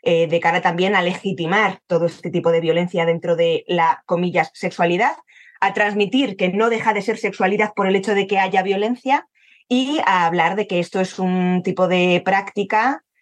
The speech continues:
pues, disidente, transgresora, consentida, muy importante. Nos hablan del, del consentimiento dentro del B D S M. Es curioso porque yo es algo de lo que no trato específicamente, porque al final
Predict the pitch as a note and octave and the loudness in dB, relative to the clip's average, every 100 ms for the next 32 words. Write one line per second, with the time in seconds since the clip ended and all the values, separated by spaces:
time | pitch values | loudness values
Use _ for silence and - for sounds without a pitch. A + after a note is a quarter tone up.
0 | _ E3 E3 D3+ D3 D#3+ C#3 D#3+ E3 F#3 | _ 0 0 0 -4 -6 -4 -4 -2 -2
1 | G3+ G#3+ G#3+ A3 A3 - G#3+ G3+ G3+ F#3+ | -2 -2 0 0 -2 -2 -4 -2 -2 -2
2 | F#3 F#3 A3+ A3+ A#3+ A#3 A#3 A#3 A3+ A#3 | -4 -2 -2 0 0 0 0 0 0 -2
3 | - G#3+ G3+ F#3+ F#3+ B3+ B3 C#4+ C4 G#3+ | -2 -4 -2 -6 -2 0 0 -2 -8 -6
4 | G3+ G3 F#3 G#3 G#3 A3+ C#4 D4 F#3+ G3 | -4 -2 0 2 0 2 0 0 -4 0
5 | F#3 F#3+ F#3+ F#3 F3+ F3 F3 F3+ F3 E3+ | 2 2 2 2 2 -2 -4 -2 -2 0
6 | F3 F#3 F3 E3+ F#3 A3+ A3+ G#3 G3+ G3+ | -4 -2 -4 -2 0 0 0 -2 -2 -4
7 | G3 G3+ G3 G#3+ A3 B3 C#4 - C4+ - | -2 -4 -2 0 2 2 0 -2 -2 -2
8 | D#4 D#4+ E4 C#4+ A#3+ A#3+ A3+ A#3 C4 C#4+ | -2 -2 0 0 0 2 0 0 0 0
9 | C#4+ C#4 A#3 G3+ F#3 A#3+ C4 B3+ B3 A#3+ | 2 2 2 0 -2 0 0 0 0 -2
10 | A3+ G#3+ G3+ G3+ A#3+ D4+ A3+ C#4+ - - | -2 -6 -2 0 2 0 0 -2 -4 -6
11 | F#3 F#3+ E3+ - E3+ G3+ A3 A3 | -4 0 -2 -2 -4 0 0 0